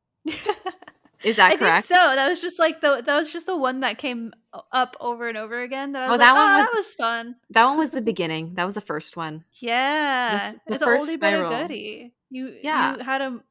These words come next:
Speaker 2: The
Speaker 1: existential
Speaker 2: O G.
Speaker 1: crisis over the idea, the concept of, like, the placebo effect.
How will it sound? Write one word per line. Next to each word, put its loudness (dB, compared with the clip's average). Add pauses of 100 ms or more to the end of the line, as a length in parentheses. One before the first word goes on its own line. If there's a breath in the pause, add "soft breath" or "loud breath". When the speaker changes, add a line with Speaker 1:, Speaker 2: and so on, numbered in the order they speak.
(100)
Speaker 2:
The -4
Speaker 1:
existential -4
Speaker 2:
O -6
G. -6
Speaker 1:
crisis -10
over -12 (460)
the -8
idea, -4
the -6
concept -4
of, -8
like, -12
the -20
placebo -10
effect. -16